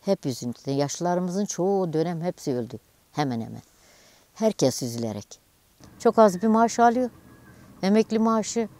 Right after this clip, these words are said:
Yani bırakın onu bizim, bizi geçindirmeye, onun bile çay parasına yetmiyor, inan.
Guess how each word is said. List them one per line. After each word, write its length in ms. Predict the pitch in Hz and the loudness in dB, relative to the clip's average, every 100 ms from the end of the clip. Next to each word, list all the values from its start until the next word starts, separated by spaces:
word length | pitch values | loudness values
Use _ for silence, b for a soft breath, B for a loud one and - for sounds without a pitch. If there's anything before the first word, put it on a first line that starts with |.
| B B B B - | B B B B -2
Yani 280 | 185 196 | 0 4
bırakın 340 | 202 233 233 202 | 6 6 6 2
onu 280 | 196 202 170 | 2 2 0
bizim, 460 | 180 202 196 165 | 0 0 0 0
bizi 200 | 190 180 | -2 0
geçindirmeye, 600 | 175 190 - 190 208 285 | 0 0 0 0 0 0
onun 240 | 240 214 214 | 0 0 0
bile 140 | 208 | -2
çay 240 | - 220 | 0 0
parasına 460 | 196 190 180 - 202 | 2 2 0 -2 -4
yetmiyor, 440 | 208 214 - 131 | -2 -4 -4 -4
inan. 280 | 147 175 160 | -4 -4 -6